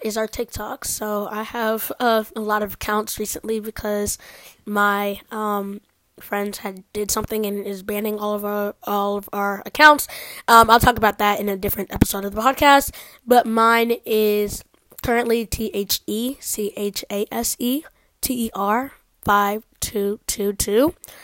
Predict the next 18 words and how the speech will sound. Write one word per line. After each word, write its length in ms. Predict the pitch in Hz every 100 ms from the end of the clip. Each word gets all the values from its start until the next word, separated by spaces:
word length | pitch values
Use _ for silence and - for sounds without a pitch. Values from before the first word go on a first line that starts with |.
| - - - -
Um, 300 | 208 202 202 196
and, 340 | 202 202 202
mm, 500 | - - 226 226 233 -
if 200 | 226 254
you 80 |
want 200 | 208 214
to 120 | - 226
check 220 | 226 220
out 60 |
my 80 | 214
second 300 | 202 - 254
one, 180 | 262 277
it 140 | 233 220
is 280 | 214 208 - _ _ -
user 680 | 202 226 254 277 294 330 -
fifty-two 760 | 240 220 254 226 - 202 202 233 _ _ -
C 540 | - - 220 226 269 - _ _ _ _ _ _ _ -
H 520 | 214 214 - -